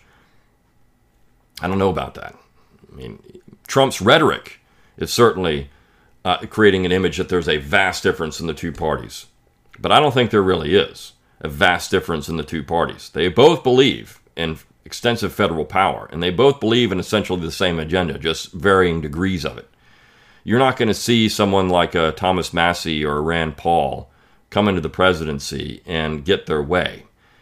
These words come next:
We know that the, the, the bureaucracy won't let that happen. So the fact is,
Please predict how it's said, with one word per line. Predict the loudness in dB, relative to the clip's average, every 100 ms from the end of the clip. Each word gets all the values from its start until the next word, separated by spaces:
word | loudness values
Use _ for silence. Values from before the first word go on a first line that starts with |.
| -4
We | 2
know | 2
that | 2 -2 -4
the, | -4
the, | -4 -4 -2 -4 -6
the | -10 -8
bureaucracy | -2 2 4 4 -2 -2 -2
won't | 0 0 0
let | -2
that | -2 -4
happen. | -2 -4 -4 -10 -14 _ _ _
So | 2 4 4 0 _ _ _ _ _ _ _ _ _ -4
the | -2
fact | 4 4 6
is, | 4 4 -2